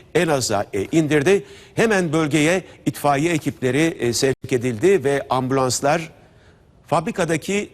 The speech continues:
dört yaralıyı alarak hastanelere sevk etti. Şu sıralarda itfaiye ekiplerinin yangını söndürme ve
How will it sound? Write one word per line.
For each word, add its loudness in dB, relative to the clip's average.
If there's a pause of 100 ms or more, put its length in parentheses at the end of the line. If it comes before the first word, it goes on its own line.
(160)
dört 0
yaralıyı 2 (580)
alarak 0 (1200)
hastanelere 0 (720)
sevk 0
etti. -8 (500)
Şu -2
sıralarda 0 (420)
itfaiye 0
ekiplerinin -2
yangını 0
söndürme 0 (280)
ve 0